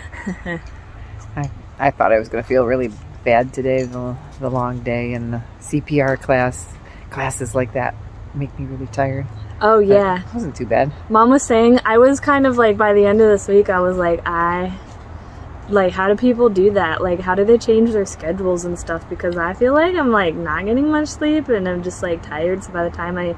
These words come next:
Speaker 1: get off of work, I get home, and I feel like I just have to go back to sleep. So, like, sleep, work, sleep, work. And Mom was like, "Well, it's only the first week, so you're still getting ready." But I was doing, they changed the training.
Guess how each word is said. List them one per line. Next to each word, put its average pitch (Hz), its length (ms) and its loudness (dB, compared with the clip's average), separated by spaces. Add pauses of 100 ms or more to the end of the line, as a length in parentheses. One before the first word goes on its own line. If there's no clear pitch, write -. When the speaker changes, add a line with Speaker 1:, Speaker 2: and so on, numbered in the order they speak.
(260)
Speaker 1:
get 202 120 6
off 180 220 4
of 220 80 0
work, 214 220 4
I - 20 0
get 185 220 0
home, 190 240 -2
and 185 80 -4
I - 40 -12
feel 185 140 0
like 175 100 0
I 175 40 0
just 170 160 -8
have 180 120 -4
to 180 60 -8
go 180 100 0
back 170 200 -2
to 175 40 -12
sleep. 180 240 -2
So, - 140 -8
like, 165 160 -4
sleep, 180 280 -2
work, 180 200 -2
sleep, 175 240 -4
work. 180 300 0 (440)
And 202 120 4
Mom 233 120 6
was 226 120 4
like, 214 160 6
"Well, 247 160 8
it's 269 120 0
only 277 220 6
the 339 100 4
first 320 320 2
week, 233 200 6
so - 120 -2
you're 196 120 6
still 233 240 4
getting 226 260 6
ready." 196 260 6
But 220 440 2
I 196 120 4
was 254 200 6
doing, 254 400 6 (500)
they 226 100 8
changed 269 340 6
the 330 120 6
training. 240 560 4